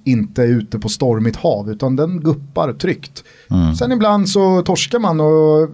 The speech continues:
Speaker 1: vi, vi har fortfarande en landslagstrupp som inte är bäst i världen och vi lurar oss inte själva att tro det. Och det funkar. Jag vet inte.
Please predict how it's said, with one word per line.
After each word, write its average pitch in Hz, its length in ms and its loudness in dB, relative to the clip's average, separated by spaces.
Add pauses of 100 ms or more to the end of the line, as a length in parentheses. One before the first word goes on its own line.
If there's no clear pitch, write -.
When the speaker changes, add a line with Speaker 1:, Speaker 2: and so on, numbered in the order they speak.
Speaker 1:
vi, 170 220 0
vi 175 580 0
har 175 260 2
fortfarande 135 720 0 (460)
en 135 360 2 (160)
landslagstrupp 135 1080 0
som 131 200 0
inte 127 260 0
är 139 380 0
bäst 104 300 -4
i 123 40 2
världen 107 420 -2
och 127 180 -4
vi 139 180 4
lurar 139 500 2
oss 151 160 0
inte 120 440 -2
själva 117 420 -2
att - 180 -8
tro 202 340 0
det. 104 280 -6 (1400)
Och 147 120 0
det 170 440 0
funkar. 110 600 -4 (960)
Jag 151 100 -2
vet 196 120 -2
inte. 120 200 -6